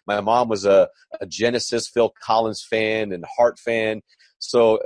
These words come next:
every time I came home, there was always music playing. And, and my dad got this gigantic at the time J V C, you know, C D player that was brand new, and, you know, the turntables. And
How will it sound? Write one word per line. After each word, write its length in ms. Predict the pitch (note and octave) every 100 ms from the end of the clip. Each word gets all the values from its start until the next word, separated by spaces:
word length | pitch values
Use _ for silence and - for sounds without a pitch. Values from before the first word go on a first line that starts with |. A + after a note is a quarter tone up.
| -
every 180 | D3+ D#3
time 160 | D#3
I 60 | C3+
came 240 | - A#2+
home, 420 | G2 A#2+ A2+ G2 F#2
there 100 | G#2+
was 140 | G#2
always 280 | - B2 A2
music 260 | G#2+ G2 -
playing. 340 | G2 F#2+ F#2+
And, 200 | F#2 F2 E2+ _ _ _
and 60 | G2
my 100 | F#2+
dad 240 | A#2 A2+
got 160 | A2 G#2
this 160 | G2+
gigantic 580 | - G#2+ - A#2 A#2 G#2+
at 60 | A2
the 60 |
time 380 | F2+ A#2 A2 G#2+
J 220 | F#2 A#2
V 140 | A2+ A2
C, 460 | - A2+ G#2+ G#2 - _
you 80 | G#2+
know, 80 | G#2
C 300 | - - D#3
D 140 | C#3
player 500 | A#2 - A#2+ A2+ G#2
that 160 | G2+ G2
was 180 | G2+ E2
brand 420 | G#2+ A2 B2 A#2
new, 300 | A#2 A2+ G#2
and, 220 | F2+ F#2
you 100 | G2
know, 120 | G2
the 80 | F#2+
turntables. 800 | - - B2+ - A#2 G2 G#2 G2
And 240 | F#2+ F2+